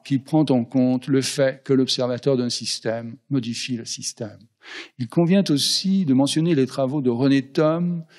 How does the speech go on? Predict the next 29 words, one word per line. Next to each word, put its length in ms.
d'Ilya 320
Prigogine, 840
René 360
Brillouin 640
sur 220
la 100
morphogénèse. 1080
Mais 140
une 200
découverte 580
cruciale 640
dans 80
le 80
développement 540
du 120
paradigme 760
organisationnel 1120
ou 80
paradigme 580
de 100
complexité 1000
d'Edgar 440
Morin 460
est 60
la 100
façon 420
pro-, 300
probante 720
dont 300